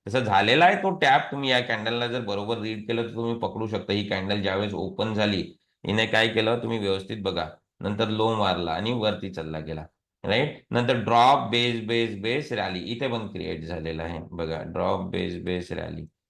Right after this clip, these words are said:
राईट. या दोन बेसवर बेसमध्ये गेला तो आणि अशा पद्धतीने वरती चालला गेला, राईट.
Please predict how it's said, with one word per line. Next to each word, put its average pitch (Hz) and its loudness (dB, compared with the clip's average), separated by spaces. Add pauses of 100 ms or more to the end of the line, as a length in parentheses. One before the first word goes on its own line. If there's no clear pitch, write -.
(320)
राईट. 113 0
या 101 2
दोन 107 0
बेसवर 107 0
बेसमध्ये 95 -2
गेला 85 -4
तो - -4
आणि 92 -4
अशा 90 -4
पद्धतीने 85 -4
वरती 92 -2
चालला - -12
गेला, 80 -14 (560)
राईट. 113 0